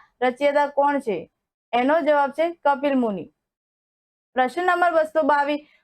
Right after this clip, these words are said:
મનોવિજ્ઞાનની ભાષામાં પ્રેરણા એટલે શું? એનો જવાબ છે મોટિવેશન. પ્રશ્ન નંબર બસો ત્રેવીસ, એકદળ અને દ્વિદળ જોડિયા બાળકોનો અભ્યાસ કોણે કર્યો?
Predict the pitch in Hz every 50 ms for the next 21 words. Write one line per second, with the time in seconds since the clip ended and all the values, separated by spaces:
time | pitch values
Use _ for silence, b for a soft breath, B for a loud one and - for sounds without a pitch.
0 | b _ 247 262 277 302 330 349 349 320 277 302 320 311 311 311 311 262 247 233
1 | 233 240 - 294 294 294 302 311 294 - 254 269 262 269 294 294 277 262 240 254
2 | 254 254 262 254 247 220 175 - _ _ _ _ _ _ _ _ _ 240 262 269
3 | 311 330 277 302 294 285 277 277 269 320 330 330 311 269 262 269 254 277 285 269
4 | 254 226 208 202 - 185 170 156 - _ _ _ _ _ _ _ _ _ _ _
5 | _ _ _ _ _ - 254 254 247 - 339 339 339 339 339 349 339 320 311 302
6 | 302 302 311 302 285 294 294 294 285 302 302 - - - 247 285 269 262 262 330
7 | 339 330 320 302 302 302 262 247 254 285 302 320 269 294 294 302 294 254 262 269
8 | 262 269 294 311 311 285 285 277 277 285 294 - 294 285 294 285 269 233 208 247
9 | 262 277 294 - _ 262 254 254 254 254 254 - 269 254 233 190